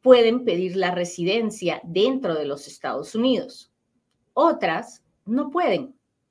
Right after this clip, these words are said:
Aunque estén casadas con el ciudadano americano, tengan el hijo ciudadano americano, tengan el papá, el hermano,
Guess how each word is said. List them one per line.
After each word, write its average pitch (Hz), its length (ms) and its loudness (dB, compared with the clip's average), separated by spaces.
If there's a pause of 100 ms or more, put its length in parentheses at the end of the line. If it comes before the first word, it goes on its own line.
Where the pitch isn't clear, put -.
(800)
Aunque 175 320 -2
estén 180 300 -6
casadas 220 540 0
con 156 200 -6
el 143 80 -10
ciudadano 143 440 -6
americano, 175 760 0
tengan 165 320 -2
el 156 140 -6
hijo 170 240 -4
ciudadano 160 400 -2
americano, 190 720 0
tengan 170 340 0
el 160 140 -2
papá, 196 520 2
el 180 140 0
hermano, 190 680 -2